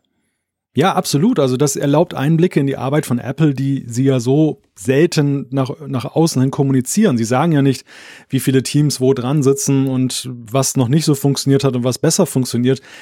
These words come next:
Das kann man tatsächlich dann nur durch Testen selber herausfinden und sieht dann halt auch sehr stark, wo eben sie sich schwer tun. Ich meine, es gab letztes Jahr Dinge, da konnte man sehr leicht erkennen, wo sie sich schwer tun,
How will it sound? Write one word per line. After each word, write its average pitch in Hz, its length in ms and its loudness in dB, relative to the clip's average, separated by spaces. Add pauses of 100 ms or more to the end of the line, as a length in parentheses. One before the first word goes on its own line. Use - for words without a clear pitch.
(100)
Das 123 160 -2
kann 147 100 0
man 156 140 2
tatsächlich 147 420 0
dann 135 160 2
nur 139 180 2
durch 127 200 0
Testen 143 400 0
selber 139 260 4
herausfinden 123 720 0 (340)
und 123 140 0
sieht 135 160 0
dann 127 120 2
halt 139 140 0
auch 135 140 -2
sehr 131 240 0
stark, 135 520 -2
wo 135 380 4
eben 135 540 -4
sie 131 100 -6
sich 127 180 -2
schwer 147 220 2
tun. 123 180 0
Ich 110 80 -2
meine, 131 260 0 (260)
es 117 100 -8
gab 135 220 -2
letztes 135 260 -2
Jahr 143 140 2
Dinge, 143 260 2
da 139 100 0
konnte 139 260 0
man 135 160 2
sehr 123 120 2
leicht 139 240 2
erkennen, 131 380 2
wo 120 100 2
sie 113 100 -2
sich 120 160 0
schwer 123 260 0
tun, 147 280 0